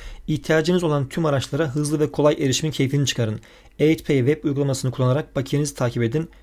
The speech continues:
Ödemeleri yönetin ve ayarlarınızı dü-, düzenleyin diye burada sizi uyarıyorlar. Mobil uygulamaları daha yeni, yakında çıkacak diyorlar. Bu iki bin yirmi ikide çıkacak. Ben bunu size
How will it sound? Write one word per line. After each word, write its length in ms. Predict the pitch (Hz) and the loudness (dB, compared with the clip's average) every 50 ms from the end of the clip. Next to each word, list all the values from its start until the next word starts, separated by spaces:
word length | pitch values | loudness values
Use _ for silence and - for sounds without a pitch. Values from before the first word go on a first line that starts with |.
| - - - | -16 -6 -2
Ödemeleri 420 | 123 117 131 131 139 143 156 156 156 | 0 2 2 2 2 2 2 2 2
yönetin 320 | 151 151 143 - 170 160 | 0 0 -2 -4 -4 -2
ve 140 | 160 170 - | -2 -2 -2
ayarlarınızı 480 | - 131 127 127 135 131 135 127 123 | 0 0 0 0 0 0 0 -2 -2
dü-, 220 | 113 110 113 - 120 | -4 -6 -8 -8 -6
düzenleyin 460 | 113 107 120 113 113 110 110 110 110 | -4 -2 0 0 0 0 0 -2 -2
diye 260 | 117 135 151 147 139 | -4 -4 -6 -6 -6
burada 400 | 135 120 107 113 120 127 135 - - - - - - - - - - - - - - - - | -6 -6 -4 0 2 2 2 2 0 -6 -10 -12 -14 -18 -18 -20 -20 -20 -20 -20 -20 -20 -14
sizi 280 | - - 113 110 110 | -10 -6 -6 -6 -4
uyarıyorlar. 760 | - 117 110 110 107 107 107 104 104 110 123 139 147 143 - - - - - - - - - - - | -4 -4 -4 -4 -4 -4 -4 -4 -4 -4 -4 -4 -4 -6 -10 -14 -14 -14 -14 -16 -20 -20 -18 -10 -4
Mobil 220 | 143 160 160 170 | -4 -2 0 0
uygulamaları 640 | 160 156 151 135 143 135 131 131 127 127 117 127 120 123 | 0 0 0 0 0 0 2 2 2 2 0 0 0 0
daha 160 | 131 123 123 | 2 2 2
yeni, 320 | 123 131 147 - - 143 | 2 0 0 -2 -4 -6
yakında 280 | 135 127 - 151 156 151 | -6 -4 -2 -2 -2 -2
çıkacak 380 | - - - 147 156 151 - | -4 -4 -2 -2 -2 -2 -4
diyorlar. 360 | - 160 156 151 156 156 151 147 | -4 -4 -2 -2 -2 -4 -4 -8
Bu 80 | - | -12
iki 180 | - 127 - 139 | -12 -10 -8 -4
bin 60 | 139 | -2
yirmi 120 | 139 135 | -2 -2
ikide 180 | 131 151 156 139 | -2 -2 -2 -2
çıkacak. 380 | - - - 143 147 147 - - | -2 -4 -2 -4 -4 -4 -6 -12
Ben 240 | 185 156 127 123 123 | -10 -8 -4 -4 -2
bunu 140 | 123 120 120 | -2 -4 -4
size 380 | - - 117 113 120 117 - | -4 -4 -4 -4 -4 -4 -6